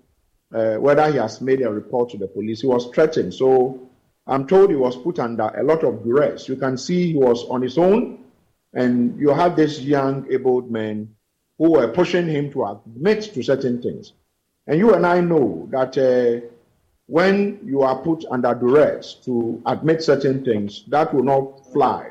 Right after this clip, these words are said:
in the face of law. And so as far as I'm concerned, Bugri Nabu should be brought back again. Let him come and, and testify. The I G P today, I'm not holding brief for any of them. For me,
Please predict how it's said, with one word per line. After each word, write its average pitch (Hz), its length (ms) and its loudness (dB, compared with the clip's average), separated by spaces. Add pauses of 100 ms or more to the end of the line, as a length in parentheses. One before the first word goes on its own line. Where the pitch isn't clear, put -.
in 110 80 -6
the 113 180 -4
face 143 200 0
of 98 140 -4
law. 117 280 -2 (600)
And 151 180 4
so 175 160 4
as 170 100 0
far 202 240 4
as 170 160 0
I'm 131 140 -4
concerned, 131 560 -6 (160)
Bugri 233 240 0
Nabu 151 240 2
should 123 140 -8
be 123 120 2
brought 139 160 2
back 131 180 -2
again. 107 400 -8 (600)
Let 240 180 0
him 160 180 2
come 151 540 -2 (460)
and, 160 240 2
and 160 160 0
testify. 170 520 0
The 156 120 4
I 208 160 6
G 202 280 -2
P 165 340 -6
today, 139 320 -2 (180)
I'm 147 180 -8
not 208 60 0
holding 175 340 2
brief 156 200 0
for 143 120 2
any 156 140 0
of 110 180 -2
them. 135 280 0 (140)
For 143 120 -2
me, 175 320 -2